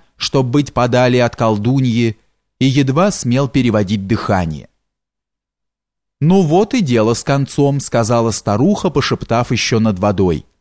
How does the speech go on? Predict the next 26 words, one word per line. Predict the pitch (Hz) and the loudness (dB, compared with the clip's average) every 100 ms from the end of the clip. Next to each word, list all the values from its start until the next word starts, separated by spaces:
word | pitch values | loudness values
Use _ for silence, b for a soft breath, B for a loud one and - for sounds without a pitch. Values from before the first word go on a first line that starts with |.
| _ _ _ _ _ - | _ _ _ _ _ -8
"Я | 120 147 151 | -2 2 2
отолью | 156 147 160 147 | 0 0 2 0
тебе | 147 143 | 0 0
в | - | 0
кувшинчик, | 147 - 226 233 - - - _ _ _ - | -2 0 0 0 0 -4 -6 _ _ _ -4
а | 135 | -2
ты | 156 277 | 0 2
уж | 254 - | 0 0
сам, | 170 156 147 | 0 0 0
батюшка, | 139 139 139 131 - 135 127 _ _ | 2 0 0 -4 0 0 -2 _ _
иль | 226 262 | 0 0
в | 147 | 0
явь, | 95 101 123 143 - - | 0 0 2 -2 -6 -6
или | 165 165 | -2 0
тайком, | 120 104 92 - 123 170 160 | 2 0 0 0 2 2 0
как | - 269 - | -2 -4 0
хочешь. | 131 104 - 78 - - _ _ _ - | 2 2 0 -6 -8 -10 _ _ _ -2
Только | 147 147 156 | 0 2 2
дай | 147 151 | 2 2
всем | 147 - 143 | 0 0 0
вашим | 135 139 - 135 | 2 0 0 -4
челядинцам | - 123 117 147 143 139 151 131 - | 0 2 2 2 0 -2 -2 -4 -6
хлебнуть | - 143 135 117 123 135 - | -4 0 0 2 0 -2 0
этой | 123 127 | 0 2
водицы". | 113 107 95 101 - - - _ _ _ _ _ _ _ - | 2 0 0 -4 -4 -8 -8 _ _ _ _ _ _ _ -6
"Хлебнуть? | - 143 135 110 107 143 - | 0 2 2 2 0 0 -4